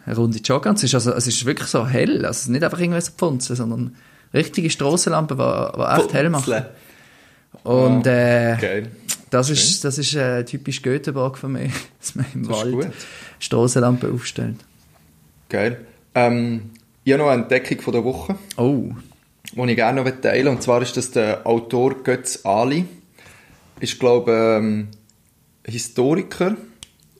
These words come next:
Speaker 2: Deutscher. Und ich habe das Buch habe ich gefunden in einem Laden, wo es nur so Mängelexemplar verkaufen.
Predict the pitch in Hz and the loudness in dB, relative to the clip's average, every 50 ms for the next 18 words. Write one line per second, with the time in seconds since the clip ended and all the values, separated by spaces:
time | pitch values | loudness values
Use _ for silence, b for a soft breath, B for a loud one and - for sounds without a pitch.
0 | _ - 151 156 151 - - - 180 202 202 - - - _ _ _ _ b b | _ -2 -2 -2 -2 -4 -4 -2 0 0 -2 -4 -10 -20 _ _ _ _ b b
1 | b b b b b b b b b b _ - 123 123 123 123 113 - - 123 | b b b b b b b b b b _ 0 2 2 2 0 0 -2 0 2
2 | 139 143 143 135 - - - 127 135 151 156 151 139 131 127 117 - - - - | 2 2 2 0 -4 -4 -2 2 2 2 2 2 2 0 0 -2 -4 -6 -12 -4
3 | - 123 123 131 135 127 127 117 120 117 110 107 104 110 123 - 139 127 120 120 | -2 0 0 2 2 2 2 2 2 2 4 4 4 4 4 4 2 2 2 0
4 | 113 - - 110 117 120 123 - 127 110 104 101 107 120 123 117 117 117 - - | -2 -4 -4 -2 -2 -2 0 0 0 0 2 2 0 0 0 0 -2 -2 -2 -4
5 | 123 - - 101 101 107 - - 113 - - - - - - - 107 | -4 -2 0 0 0 0 0 -4 -4 -2 0 0 -2 -2 -6 -8 -8